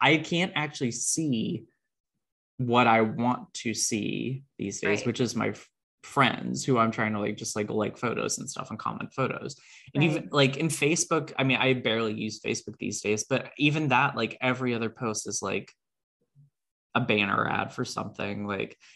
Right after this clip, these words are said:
Speaker 1: I can
Speaker 2: Right.
Speaker 1: see how the metaverse is going to streamline that process and make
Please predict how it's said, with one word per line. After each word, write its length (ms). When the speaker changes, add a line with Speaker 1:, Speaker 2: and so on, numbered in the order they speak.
Speaker 1:
I 100
can 100
Speaker 2:
Right. 60
Speaker 1:
see 180
how 180
the 100
metaverse 680
is 120
going 180
to 60
streamline 800
that 300
process 680
and 200
make 400